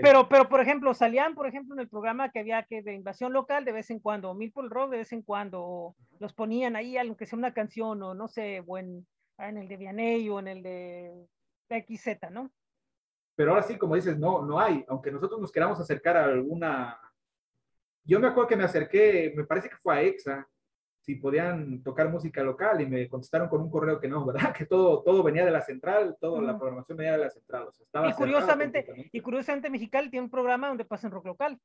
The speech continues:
Speaker 1: los sábados.
Speaker 2: Ajá.
Speaker 1: Entonces,
Speaker 2: Sí,
Speaker 1: te
Speaker 2: sí, sí.
Speaker 1: explicas ahí. Entonces, son, son diferentes formas de ver, y se entiende, porque, pues, es un negocio, ¿no? Para, para todas estas gentes, no, no es, no están para caer bien y tratar de hacer cosas que,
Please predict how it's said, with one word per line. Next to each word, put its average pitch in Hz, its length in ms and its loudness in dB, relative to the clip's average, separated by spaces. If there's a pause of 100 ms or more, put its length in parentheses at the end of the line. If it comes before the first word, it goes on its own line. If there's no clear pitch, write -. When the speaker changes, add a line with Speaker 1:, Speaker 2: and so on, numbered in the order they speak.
Speaker 1:
los 214 100 -16
sábados. 269 340 -2
Speaker 2:
Ajá. 240 200 -8 (240)
Speaker 1:
Entonces, - 240 -12 (120)
Speaker 2:
Sí, 202 80 -6
Speaker 1:
te 190 60 -8
Speaker 2:
sí, - 40 -12
sí. 220 60 -6
Speaker 1:
explicas 190 520 -2
ahí. 220 140 0
Entonces, 240 280 -4 (300)
son, 254 200 -2
son 254 200 -2
diferentes 247 640 -2
formas 240 380 -2
de 220 80 -6
ver, 214 320 -6 (240)
y 240 80 -6
se 277 80 -2
entiende, 311 420 2
porque, 214 240 -4
pues, 214 160 -18
es 240 100 -12
un 294 120 -6
negocio, 277 420 -2
¿no? 233 180 -6
Para, 208 280 -2
para 196 180 -6
todas 214 220 -6
estas 220 240 -14
gentes, 262 340 -10
no, 208 180 -10
no 214 220 -6
es, 214 260 -8
no 226 140 -6
están 233 480 -2 (380)
para 202 580 2 (280)
caer 220 360 2
bien 233 440 -2
y 202 400 -6
tratar 208 360 0
de 226 60 -4
hacer 220 420 -6
cosas 220 400 -8
que, 185 340 -10